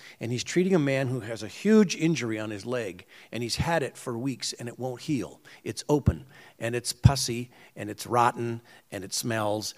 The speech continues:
and everything. And, and he, um, he,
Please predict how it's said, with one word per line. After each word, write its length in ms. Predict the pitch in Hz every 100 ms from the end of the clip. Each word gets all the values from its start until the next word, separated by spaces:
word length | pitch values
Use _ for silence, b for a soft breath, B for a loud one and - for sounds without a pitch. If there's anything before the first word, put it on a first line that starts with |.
| B _
and 160 | 104 104
everything. 400 | 101 101 92 98 B B -
And, 240 | 123 127 - - -
and 160 | 120 113
he, 420 | 143 143 139 127 b b b b _ -
um, 260 | 110 104 104 _ _ _ _ _ _ _ _ _ _ _ _ _ _ _ _ _ _ B B B B B B - -
he, 340 | - 135 -